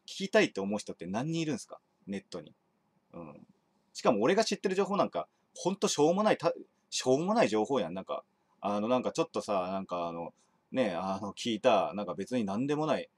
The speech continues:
うん、何でもない、しょうもない情報じゃん、そんなの。それ以外聞いてないよ、俺だって。氏名とか住所とかそういうのも全部知らないし。うん、なんかそんなこと言う、なんか疑われるの嫌なん、嫌なんすけど、本当に。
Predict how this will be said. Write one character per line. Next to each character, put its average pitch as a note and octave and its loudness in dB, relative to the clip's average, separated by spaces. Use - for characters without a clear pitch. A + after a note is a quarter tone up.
う F#2+ -12
ん、 F#2 -6
何 C#3 -2
で F3 -4
も F3+ 0
な D3+ 4
い、 - 2
し - -4
ょ C3 4
う C3+ 0
も C#3+ -2
な D3 2
い G#2 0
情 F2+ -6
報 F#2+ -8
じ F2 -6
ゃ E2 -6
ん、 - -20
そ D2+ -16
ん C#2+ -20
な C#2+ -20
の。 - -20
そ - 0
れ A3+ 6
以 A3 -2
外 G#2+ 6
聞 - -6
い - -8
て D3 -2
な B2 0
い D2 -6
よ、 B1+ -12
俺 - -16
だ - -14
っ - -20
て。 - -20
氏 - -2
名 B2+ 4
と F#2+ -4
か F#2+ -4
住 A#2+ -2
所 G2+ -10
と E2+ -4
か - -8
そ - -8
う - -2
い - -
う - -2
の F2+ -4
も E2+ -8
全 A2 -2
部 E2+ -8
知 - -10
ら F2 -8
な E2+ -10
い - -14
し。 D2 -16
う D2 -16
ん、 D#2 -12
な G2 -8
ん - -14
か E2+ -10
そ - -8
ん E3+ -4
な F3 0
こ D#3+ -2
と F#2+ -6
言 F2 -6
う、 E2+ -12
な F2 -8
ん - -14
か E2 -8
疑 C#3+ -6
わ D#3 -2
れ D3 -2
る G#2+ -2
の E2+ -8
嫌 G2 -6
な E2+ -8
ん、 - -16
嫌 A2+ -4
な G2+ -4
ん - -10
す - -16
け D2+ -12
ど、 D2+ -16
本 D#2 -20
当 - -20
に。 - -20